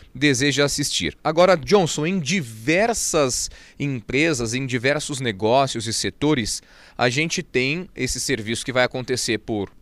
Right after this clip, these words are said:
um ano, um ano e meio, ou seis meses. Vam-, vamos imaginar que um ano. E eu posso ter aquele serviço por um ano ou pagar uma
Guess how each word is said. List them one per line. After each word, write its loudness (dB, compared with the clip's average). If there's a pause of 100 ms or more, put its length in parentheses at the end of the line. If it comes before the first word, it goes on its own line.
(100)
um -2
ano, 2
um -2
ano 0
e -2
meio, 2 (380)
ou -2
seis 0
meses. 0
Vam-, 0
vamos 2
imaginar -2
que -8 (140)
um 2
ano. 2 (1500)
E 4
eu 6
posso 2 (440)
ter 2 (120)
aquele -4
serviço -2
por -2
um -2
ano -2 (280)
ou 4 (220)
pagar 2
uma 2